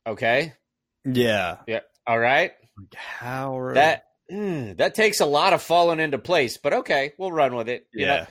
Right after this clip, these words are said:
Speaker 1: they, they did, they did such a good job laying out the movie, making the characters believable, making the situation believable, that when it rolled out, you kinda went, "Uh, okay."
Speaker 2: Yeah. Yeah,
Speaker 1: Yeah.
Speaker 2: it, it was
Speaker 1: You,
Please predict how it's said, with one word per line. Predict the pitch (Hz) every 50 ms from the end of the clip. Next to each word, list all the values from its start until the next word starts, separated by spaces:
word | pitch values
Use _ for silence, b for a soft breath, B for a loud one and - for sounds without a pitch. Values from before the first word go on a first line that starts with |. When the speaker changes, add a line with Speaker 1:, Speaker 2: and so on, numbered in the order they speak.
| - 156 -
Speaker 1:
they, | 175 247 220 175 185
they | 139 226 240 247
did, | 269 247 165 139 139 143
they | 147 190
did | 170 175 147 -
such | - - 202 190 185 -
a | 170
good | 156 180 160
job | 139 151 151 147 127
laying | 131 127 127 131 135 131
out | 131 123 -
the | 131
movie, | 117 117 117 113 104 120 110
making | 110 113 120 117 - 131
the | 123 117
characters | - 127 120 120 113 - 127 113 98
believable, | 101 110 107 113 107 98 101 101 110 107
making | 104 - 110 - - 117 110
the | 104
situation | - - 113 - 113 113 110 104 - 113 98
believable, | 95 98 104 101 95 101 92 101 104 101 95
that | 101 113 110 95
when | 123 135 135
it | 143 131
rolled | 120 117 135 147 156 170 170 151
out, | 156 147 151 151 156 147
you | 139 135 120
kinda | - - 165 170 170 165 156 160 151
went, | 147 151 147 135 123 - _ _ _ _ _ _ _ _ _ _ _ _ _ _ _ _ _ _ _ _ _ _ _ _ _ _ _ -
"Uh, | 196 214 220 226 233 247 247 240 220 214 220 - 107 101 98 95 95 95 - 90 90 92 90 87 85 85 87 85 85 85 - - 349
okay." | 415 - - 196 196 - _ _ _ _ _ _ _ _ _ _
Speaker 2:
Yeah. | - 202 226 175 151 147 - _ _ _ _ _ _ _ _ _ _ _ _ _ _ _ _ _ _ _ _ _ _ _ _ _ _ _ -
Yeah, | 180 185 175 165 170 165 -
Speaker 1:
Yeah. | - 131 113
Speaker 2:
it, | - -
it | - 185
was | 180 175 165
Speaker 1:
You, | 190 220 240